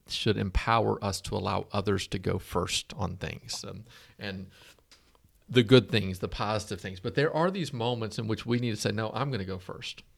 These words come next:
A-, a-, and whenever I think about in marriage specifically, but also, uh, in, in the concept of parenting, uh, that conflict occurs. And now there's a tension in the relationship. Okay, somebody needs to break the silence.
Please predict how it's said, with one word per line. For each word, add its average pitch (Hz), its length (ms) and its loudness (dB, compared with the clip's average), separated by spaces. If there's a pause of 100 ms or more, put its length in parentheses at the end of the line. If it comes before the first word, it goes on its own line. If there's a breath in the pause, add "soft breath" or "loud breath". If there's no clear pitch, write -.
(180)
A-, - 100 -6
a-, 113 320 -2
and 110 340 0
whenever 117 280 2
I 120 40 6
think 120 180 0
about 110 380 2
in 101 220 -2
marriage 98 420 2
specifically, - 640 -4
but 98 120 -4
also, 101 520 0 (120)
uh, 101 300 -4
in, 107 140 -6
in 107 160 -8
the 101 60 -6
concept 104 500 -6
of - 80 -20
parenting, 101 540 -6 (640 loud breath)
uh, 110 320 -6 (600)
that 120 140 -2
conflict 139 480 -2
occurs. - 500 -6 (920)
And 110 140 -4
now 110 140 0
there's 92 160 -2
a 95 40 -4
tension 104 460 0
in 98 80 -4
the 95 80 -6
relationship. - 720 -10 (720 soft breath)
Okay, - 260 4
somebody 165 460 4
needs 117 300 0
to - 80 -8
break 101 260 2
the - 80 -12
silence. - 680 -8